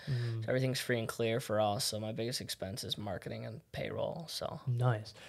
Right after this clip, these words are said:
Speaker 1: Well, and we'll get into marketing 'cause you're really good. I think you're really good in marketing, but I wanted to make sure I told you that, uh, I think I told you this a while ago, but when we first needed our roof fixed on our sun porch,
Speaker 2: Mm-hmm.
Speaker 1: I called, I'm not kidding you,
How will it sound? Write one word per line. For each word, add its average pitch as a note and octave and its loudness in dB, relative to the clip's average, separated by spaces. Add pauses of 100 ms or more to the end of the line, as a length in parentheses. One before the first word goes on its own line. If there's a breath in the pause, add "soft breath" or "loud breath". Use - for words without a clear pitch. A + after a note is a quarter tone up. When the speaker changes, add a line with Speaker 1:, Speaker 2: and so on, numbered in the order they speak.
Speaker 1:
Well, D#3+ 10
and D#3 8
we'll D#3+ 12
get E3 12
into C#3 8
marketing C3 6
'cause A#2 0
you're B2+ 4
really A#2 2
good. A2+ 2
I A#2 6
think C3 4
you're G#2+ 0
really A2 -2
good A2 0
in A#2+ 2
marketing, B2 4
but A2+ 4
I G#2+ 4
wanted A2+ 2
to A2 -2
make A2 -2
sure G#2+ -2 (320 loud breath)
I C3 4
told C3 6
you A2+ 0 (240 loud breath)
that, A2+ 4 (220)
uh, B2 0
I C#3 6
think A3+ 10
I D3+ 10
told D3+ 8
you C3 6
this A#2+ 2
a B2 2
while B2 10
ago, A2 4
but A#2 4
when A#2+ 2
we C#3+ 6
first C3 6 (320 loud breath)
needed C3 8
our A2+ 6
roof B2+ 6
fixed C#3 4
on A#2+ 4
our A2 2
sun B2+ 4
porch, F3+ 6
Speaker 2:
Mm-hmm. C3+ 4 (120)
Speaker 1:
I B2+ 8
called, B2+ 8
I'm A#2+ 4
not C3+ 6
kidding B2+ 6
you, A2+ 0